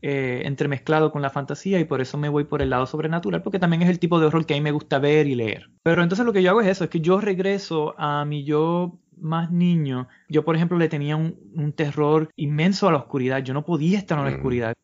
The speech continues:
Speaker 1: Yo me paralizaba, yo no podía dormir, yo tenía que estar
Speaker 2: Sí.
Speaker 1: rodeado de una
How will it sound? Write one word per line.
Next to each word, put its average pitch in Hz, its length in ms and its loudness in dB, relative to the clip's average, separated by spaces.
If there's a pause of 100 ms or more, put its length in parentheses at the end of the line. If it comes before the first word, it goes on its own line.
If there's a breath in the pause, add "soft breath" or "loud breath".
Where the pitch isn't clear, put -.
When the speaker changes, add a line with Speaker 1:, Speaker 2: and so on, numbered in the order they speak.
Speaker 1:
Yo 131 160 -20
me 165 100 -6
paralizaba, 170 1040 2 (220 loud breath)
yo 139 100 -6
no 147 80 -6
podía 170 260 0
dormir, 160 520 2
yo 147 100 -2
tenía 151 180 -4
que 160 60 -2
estar 165 260 -2
Speaker 2:
Sí. 156 100 -2
Speaker 1:
rodeado 151 320 0
de 156 60 -2
una 160 160 -2